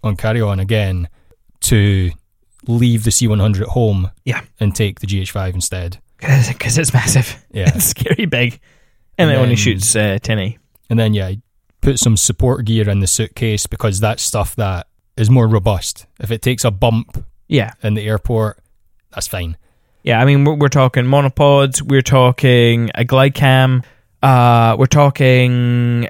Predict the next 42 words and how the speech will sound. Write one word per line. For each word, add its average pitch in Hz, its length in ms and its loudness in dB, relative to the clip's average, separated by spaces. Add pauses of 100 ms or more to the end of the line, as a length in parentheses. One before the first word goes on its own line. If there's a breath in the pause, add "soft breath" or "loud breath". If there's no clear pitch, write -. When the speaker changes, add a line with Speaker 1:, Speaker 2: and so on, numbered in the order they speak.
Speaker 2:
uh, 104 500 -2 (100)
yeah, 117 220 -4 (220)
d-, 139 120 -2
uh, 131 460 0
a, 131 40 2
a - 20 -2
tripod. 113 520 -2
Speaker 1:
Yeah, - 100 -12 (240)
stuff - 360 0
that 117 360 0
Speaker 2:
A 127 40 -4
bee-free 123 540 0 (140)
tripod. 120 480 -8 (160)
Speaker 1:
if 127 180 0
it 135 80 -2
Speaker 2:
Great. 127 140 2
Speaker 1:
was, 110 420 -2 (840)
if 117 100 -2
your 127 100 2
luggage 131 360 2
was 107 120 0
lost 104 600 -2 (480)
and 113 100 4
you 101 80 2
didn't 110 240 0
have 120 120 -6
time 120 240 0
before 120 260 -2
the 117 80 0
wedding, 135 420 0 (640)
it 123 120 0
wouldn't 113 320 0
be 101 380 -2 (200)
make 113 300 2
or 104 60 0
break. 95 420 -4 (460)
You 123 200 -4
could 107 200 0
do 127 100 2
Speaker 2:
Yeah. 98 100 2
Speaker 1:
without 95 360 -4
it. 92 140 -8